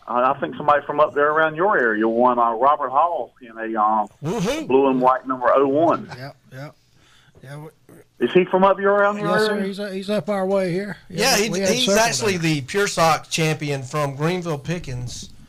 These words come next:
Speaker 3: Oh.
Speaker 2: Uh, last season, he won the, the V six pure stock track championship,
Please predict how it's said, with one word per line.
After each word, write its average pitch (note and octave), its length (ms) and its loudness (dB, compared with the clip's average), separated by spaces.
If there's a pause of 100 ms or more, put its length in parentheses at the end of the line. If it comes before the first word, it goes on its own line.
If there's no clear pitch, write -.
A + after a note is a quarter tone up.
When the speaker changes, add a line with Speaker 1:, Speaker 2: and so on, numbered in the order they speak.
Speaker 3:
Oh. C#3 220 -18 (200)
Speaker 2:
Uh, C3 220 2
last D3+ 400 0
season, F3 400 -8
he E3 120 -4
won D#3+ 320 -2
the, C#3+ 220 -8 (160)
the D3 80 -8
V D#3+ 160 0
six D#3 260 -4
pure E3+ 220 -4
stock C#3+ 380 -2
track D3 280 -4
championship, C#3+ 800 -8